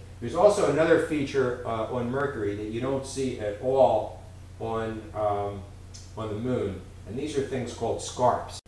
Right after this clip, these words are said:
So this is on Mercury only. Scarps, not on the moon. Uh, you, you, you'll have the oth-, some of the other features on, on, on, on both, uh, on both the moon and Mercury. Uh, these are not, uh,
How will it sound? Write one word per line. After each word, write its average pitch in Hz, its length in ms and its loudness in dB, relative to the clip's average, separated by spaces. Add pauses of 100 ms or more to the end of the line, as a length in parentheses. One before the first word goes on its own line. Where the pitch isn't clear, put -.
So 101 60 -10
this 120 180 -8
is 113 100 -4
on 107 260 -4 (120)
Mercury 120 360 0
only. 110 360 -2 (1600)
Scarps, - 540 -6
not 110 140 -4
on 107 140 -4
the 95 60 -6
moon. 95 300 -8 (480)
Uh, 90 340 -6
you, 104 260 -6
you, 101 300 -8
you'll 104 140 -4
have 120 140 4
the 117 140 0
oth-, - 100 -4
some 120 140 -4
of 117 60 -2
the 117 80 2
other 110 100 4
features 92 380 -8
on, 87 100 -8 (140)
on, 92 140 -10 (160)
on, 90 340 -12
on 92 60 -12
both, 107 260 -6 (160)
uh, 87 220 -12
on 92 80 -12
both 98 160 -6
the 98 80 -10
moon 101 240 -6
and 104 160 -4
Mercury. 90 400 -12 (440)
Uh, 107 380 4 (140)
these 151 280 2
are 131 240 4
not, 131 500 2
uh, 113 340 -2